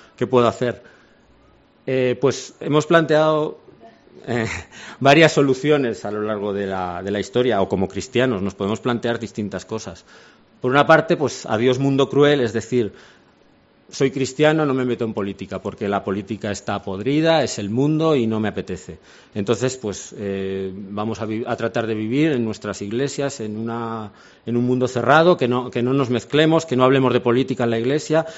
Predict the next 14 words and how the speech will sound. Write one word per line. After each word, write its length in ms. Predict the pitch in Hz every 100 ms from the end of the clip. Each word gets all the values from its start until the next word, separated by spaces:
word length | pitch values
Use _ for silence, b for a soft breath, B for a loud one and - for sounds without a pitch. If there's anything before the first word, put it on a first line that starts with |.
| B -
porque 220 | 104 117
eso 140 | -
solo 240 | 117 117 110
nos 160 | 107
trae 400 | 110 110 110 113
problemas. 720 | 104 104 127 165 170 190 - - _ _ _ _ _ _ - - -
Y 80 | 127
tratamos, 400 | 135 139 151 147
pues, 180 | -
como 260 | - 120 110
de 160 | 110 107
capear 540 | 107 - 117 143 143
la, 260 | 143 131 -
las, 500 | 127 123 - -